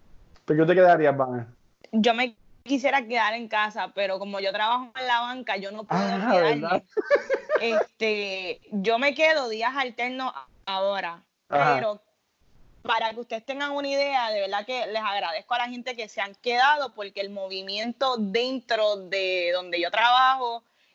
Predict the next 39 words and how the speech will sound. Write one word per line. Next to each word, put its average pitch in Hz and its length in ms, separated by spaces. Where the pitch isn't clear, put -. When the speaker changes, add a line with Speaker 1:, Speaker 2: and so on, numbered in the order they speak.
Speaker 2:
eh, 220 360
y 220 120
en 208 80
las 208 160
sucursales, 247 760
pues, 220 160
ha 220 60
sido 262 340
leve 302 280
y 240 60
todo 214 120
el 214 60
mundo 247 200
ha 254 40
respetado 262 580
que 233 100
se 220 160
van 190 200
a 220 40
hacer 254 320
un 254 260
límite 269 440
de 254 160
cosas, 330 380
pero 185 260
por 170 260
auto, 185 540
que 208 180
es 214 60
lo 254 180
más, 269 240
¿verdad? 247 320
Dentro 214 340
de 185 140
todo, 233 320
lo 214 120
más 214 240
safe, 277 380
¿verdad? 226 340